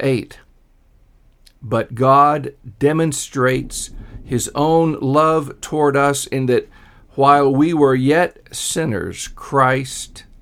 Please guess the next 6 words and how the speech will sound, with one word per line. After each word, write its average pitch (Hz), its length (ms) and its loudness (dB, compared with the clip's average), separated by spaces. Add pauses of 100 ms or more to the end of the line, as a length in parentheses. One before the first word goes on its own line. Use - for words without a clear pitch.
(200)
died 107 420 -2
for 98 260 -14
us." - 520 -16 (920)
Think - 360 -8
about 92 340 -10
that. - 340 -16